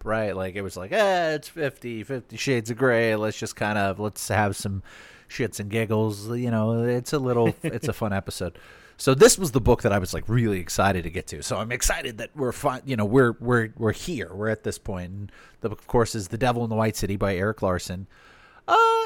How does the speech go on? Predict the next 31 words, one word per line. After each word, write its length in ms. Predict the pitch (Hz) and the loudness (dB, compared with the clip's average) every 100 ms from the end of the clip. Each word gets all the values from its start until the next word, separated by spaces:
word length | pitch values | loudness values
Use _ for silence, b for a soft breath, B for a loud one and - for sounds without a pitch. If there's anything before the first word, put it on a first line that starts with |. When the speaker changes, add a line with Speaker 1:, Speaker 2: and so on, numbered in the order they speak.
| - | 0
Speaker 1:
it's 260 | 415 - | -2 0
an 60 | 427 | -2
interesting, 840 | 427 339 320 262 330 - 208 190 - | -2 -2 2 4 2 0 -2 -2 0
it's, 260 | 190 - - | 0 0 -4
it's 200 | 185 - | -4 2
gonna 200 | 254 240 | 4 4
be 180 | 196 | 6
a 60 | 175 | 4
divergence 800 | 135 143 131 131 104 95 82 - | 6 4 4 4 0 -6 -8 -4
from 200 | - 117 | -2 0
the 100 | 110 | 0
things 300 | - 123 113 | 2 0 2
that 80 | 120 | 2
we've 260 | 104 107 | 4 2
read, 420 | 101 104 101 95 104 | 4 4 4 0 -4
uh, 240 | 104 98 95 | 0 0 0
recently, 520 | 104 110 - 98 92 | 0 0 -2 -2 -2
I 60 | 87 | -4
believe. 380 | 90 90 87 | -6 -6 -6
It's 440 | 101 - - - - - | -8 -8 -8 -10 -14 -2
basically 640 | 156 160 - 151 139 135 | 0 2 0 0 2 2
kind 220 | 120 - 120 | 2 0 0
of 100 | 107 | -2
interweaving 640 | 127 127 120 113 110 107 | -4 -4 -2 -4 -8 -8
the 80 | 104 | -10
tales 600 | - 104 107 104 101 90 | -10 -10 -8 -6 -8 -10
of, 360 | 95 90 87 | -12 -14 -12
uh, 300 | 110 95 92 | -8 -6 -8
the 80 | 90 | -6
architect 480 | 104 110 - 113 - | -6 -6 -6 -8 -6
behind 400 | 101 110 104 | -4 -2 -4